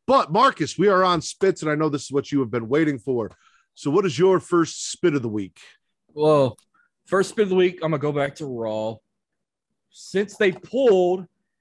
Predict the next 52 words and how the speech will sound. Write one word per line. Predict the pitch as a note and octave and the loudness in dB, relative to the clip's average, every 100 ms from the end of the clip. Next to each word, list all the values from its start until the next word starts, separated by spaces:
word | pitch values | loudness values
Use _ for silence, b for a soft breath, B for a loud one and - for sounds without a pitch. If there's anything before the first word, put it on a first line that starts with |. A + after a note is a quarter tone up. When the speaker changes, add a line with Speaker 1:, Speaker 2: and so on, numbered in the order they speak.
| _ _ _ _ D#3+ - - | _ _ _ _ -20 -14 -10
Speaker 2:
at | D3+ | -8
first | - F#3+ F#3 | -6 -6 -6
we, | F3 F#3 - | -8 -10 -8
I | E3 | -8
didn't | F3 | -6
know | E3+ | -6
if | E3 | -8
it | |
was | C3+ | -12
gonna | C3+ | -10
be | A#2+ | -10
a | G2+ | -8
fucking | - A#2+ A2+ G2 | -6 -6 -8 -10
handicap | C#3+ E3 C#3+ D#3+ C#3+ | -8 -8 -4 -4 -4
match | C#3+ C#3 - | -4 -6 -4
or | B2 | -4
a | |
lumberjack, | B2 C#3+ C#3+ C3+ C#3+ C3+ C#3+ | -4 -4 -6 -8 -10 -10 -6
uh, | C3 A2+ G#2+ G2 | -4 -4 -8 -8
gauntlet | D3 D#3 D3+ D3 | -6 -6 -6 -8
match, | D3 C#3+ - | -8 -8 -12
but | A#2+ _ - | -14 _ -16
the | A#2 | -16
Kevin | - G3 F#3+ F#3 | -4 -2 0 -2
Owens | F#3 F#3 F#3 F3+ - - _ _ _ _ _ _ | -2 -2 -4 -6 -12 -20 _ _ _ _ _ _
supposed | - F#3 | -8 -8
to | D#3+ | -6
face | F#3 E3 C3+ | -4 -4 -6
Ezekiel | A2+ F#3+ - F3+ | -6 -6 -4 -2
or | F3+ E3+ | 0 2
Elias | D#3 E3 E3+ E3 E3 | 2 0 0 -2 -6
or | D3 | -4
Elrod. | D#3 D#3 D#3 D3+ D3+ D3 C#3+ _ _ - | -2 -2 -2 -2 -4 -6 -8 _ _ -6
Found | F3 F3 | -4 -4
out | |
it | F3 | -4
was | C#3+ | -6
gonna | D#3+ | -8
be | D#3+ | -8
a | |
Money | D3+ D#3+ D#3+ | -6 -8 -8
in | |
the | D3+ | -10
Bank | D3 | -12
qualifying | - G3 A3+ F3 E3+ D#3 C#3 | -8 -2 -2 -2 -8 -10 -10
match. | C3+ C3+ - - | -8 -10 -10 -4
They | D#3 | -4
pull | C#3+ G3+ A#3 | -4 0 2
it | G3 | 4
off | F3+ F3+ | 0 0
the | D#3+ | -10
card. | - G#3+ E3 D#3+ | -6 -4 -2 -2